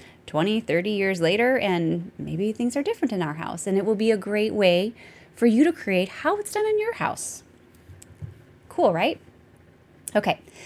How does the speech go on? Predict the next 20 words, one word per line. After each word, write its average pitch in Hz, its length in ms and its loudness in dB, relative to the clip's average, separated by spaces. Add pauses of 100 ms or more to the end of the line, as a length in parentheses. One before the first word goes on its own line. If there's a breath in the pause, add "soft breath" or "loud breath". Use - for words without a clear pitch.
(220 loud breath)
so - 160 -6
step 294 340 0
two 254 400 2 (480 soft breath)
is 220 120 0
to 208 100 -4
show 226 240 4
appreciation. 190 840 -4 (520)
So - 160 -4
once 226 320 0
your 311 60 -2
plan 247 260 0
is 240 120 -2
in 269 80 2
place, 175 720 -4 (500 soft breath)
be 262 160 0
sure 277 680 0
to 208 180 -4
regularly 254 920 0
show 202 360 2
appreciation 208 1080 0